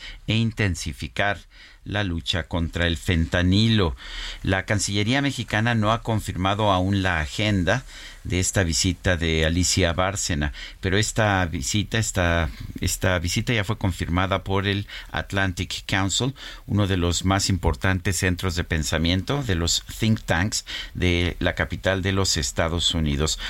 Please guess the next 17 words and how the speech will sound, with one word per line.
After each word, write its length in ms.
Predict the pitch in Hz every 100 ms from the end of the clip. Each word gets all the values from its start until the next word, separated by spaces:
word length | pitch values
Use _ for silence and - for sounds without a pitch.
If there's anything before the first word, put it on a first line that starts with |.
| -
Bárcena 640 | - 92 107 - 104 110 131 - - - - - - - 87
va 60 | 87
a 40 |
dictar 340 | 87 - 101
una 180 | 101 98
conferencia 840 | - 87 73 85 101 101 95 78 71 - -
el 160 | - 82
jueves 380 | - 98 98 101
sobre 240 | 95 85
los 180 | 82 78
retos 400 | 98 113 110 104
comunes 640 | - 82 87 90 92 - - - -
de 160 | 101
la 160 | 101 92
relación 640 | 85 110 90 - 85 85
bilateral 640 | 82 92 87 - 76 80 78
México-Estados 1600 | 80 - 82 - 80 - - - - - - 82 76 82 -